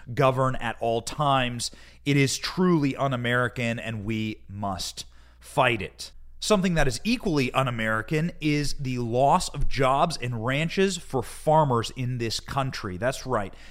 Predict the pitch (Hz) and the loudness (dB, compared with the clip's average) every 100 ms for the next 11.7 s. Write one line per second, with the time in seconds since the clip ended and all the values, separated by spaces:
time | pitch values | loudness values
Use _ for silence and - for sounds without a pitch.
0 | - 139 139 208 202 196 147 - - 180 | -12 -6 0 4 6 6 4 2 0 2
1 | 190 208 233 220 - - 151 156 143 127 | 4 4 0 -2 -8 -2 2 2 0 -2
2 | 120 131 123 143 165 165 180 170 - 165 | -2 0 0 2 2 2 -2 -2 -2 0
3 | 170 151 165 165 - 147 143 156 170 - | 0 0 0 -2 -4 0 2 2 0 -2
4 | 139 127 135 131 135 123 - - - 160 | -4 0 0 0 -2 -2 -4 -18 -6 -2
5 | 147 - 139 156 170 196 - 131 147 147 | -2 -2 4 6 8 4 0 0 4 4
6 | 123 123 123 120 120 - 139 127 113 104 | 2 2 0 -2 -6 -4 -2 0 -2 -4
7 | 117 - 107 87 123 185 208 165 92 - | -8 -8 -8 -4 0 4 6 4 4 -10
8 | - - - - - 190 190 202 208 175 | -12 -18 -20 -6 4 6 6 2 0 0
9 | 180 156 - 196 220 233 226 156 139 165 | 0 -2 -2 6 6 6 2 -2 0 2
10 | 143 151 165 - 123 107 104 131 110 117 | 2 2 -2 0 0 0 0 -4 -4 -4
11 | 113 - - 208 208 120 82 | -4 -4 0 4 6 4 -2